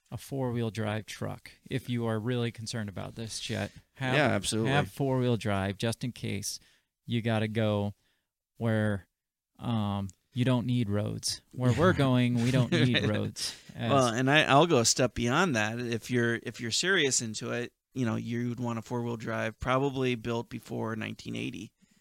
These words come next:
Speaker 1: Yeah.
Speaker 2: Something without a computer or electronics,
Speaker 1: Right,
Speaker 2: in
Speaker 1: in
Speaker 2: case
Speaker 1: case of
Speaker 2: there is.
Speaker 1: E M P or something like
Speaker 2: Right,
Speaker 1: that.
Speaker 2: you can still get out of
Speaker 1: The less
Speaker 2: Dodge.
Speaker 1: computer, the better, but no
Speaker 2: Exactly.
Speaker 1: computer would be amazing, especially
Speaker 2: Yeah.
Speaker 1: if you had a little bit of,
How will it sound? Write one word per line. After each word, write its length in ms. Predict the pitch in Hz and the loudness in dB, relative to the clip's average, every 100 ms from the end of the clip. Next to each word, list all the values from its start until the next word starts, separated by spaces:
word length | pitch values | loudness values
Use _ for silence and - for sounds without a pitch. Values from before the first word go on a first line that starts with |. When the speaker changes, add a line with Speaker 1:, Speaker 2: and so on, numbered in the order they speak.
| - | -6
Speaker 1:
Yeah. 120 | - | -2
Speaker 2:
Something 180 | 123 123 | 0 0
without 300 | 123 117 113 | -2 -2 -2
a 40 | 113 | -4
computer 640 | 107 - 165 139 110 107 | -6 0 2 2 -2 -4
or 140 | 123 117 | -4 -4
electronics, 720 | 110 110 - 151 147 117 120 | -4 -6 -4 -2 -2 -2 0
Speaker 1:
Right, 220 | 117 - 143 | -2 -4 -4
Speaker 2:
in 60 | |
Speaker 1:
in 60 | 123 | -2
Speaker 2:
case 40 | |
Speaker 1:
case 260 | 139 120 - | 0 0 0
of 60 | 123 | 0
Speaker 2:
there 120 | 120 | 0
is. 140 | 135 | 2
Speaker 1:
E 20 | 123 | 2
M 80 | 113 | 2
P 260 | 156 147 117 | -2 -2 0
or 80 | 110 | -2
something 260 | 123 120 | -4 -4
like 100 | 107 120 | -2 0
Speaker 2:
Right, 300 | 127 110 - | 2 0 -4
Speaker 1:
that. 60 | - | -10
Speaker 2:
you 80 | 127 | -8
can 140 | 127 | -4
still 240 | 113 131 117 | -4 -4 -4
get 160 | 110 | -4
out 140 | 107 104 | -6 -6
of 60 | 104 | 0
Speaker 1:
The 80 | |
less 320 | 123 165 214 - | 4 4 4 2
Speaker 2:
Dodge. 40 | |
Speaker 1:
computer, 420 | 170 143 151 131 | 0 0 0 0
the 60 | 113 | 0
better, 500 | 110 139 117 104 107 | 2 4 4 0 -2
but 300 | 117 123 113 | -2 2 4
no 140 | 123 160 | 6 6
Speaker 2:
Exactly. 80 | 135 | 4
Speaker 1:
computer 380 | 123 123 110 107 | 0 -2 -2 -2
would 120 | 95 | -4
be 240 | 107 107 - _ - | -6 -8 -12 _ -8
amazing, 560 | 123 127 123 117 107 | -2 0 0 -2 -4
especially 420 | 107 - 160 143 131 | -4 0 0 2 0
Speaker 2:
Yeah. 40 | |
Speaker 1:
if 100 | - | 0
you 80 | 120 | -4
had 240 | 120 113 - | -4 -4 -6
a 60 | |
little 180 | 131 135 | -4 -2
bit 140 | 120 117 | 0 0
of, 200 | 113 | 0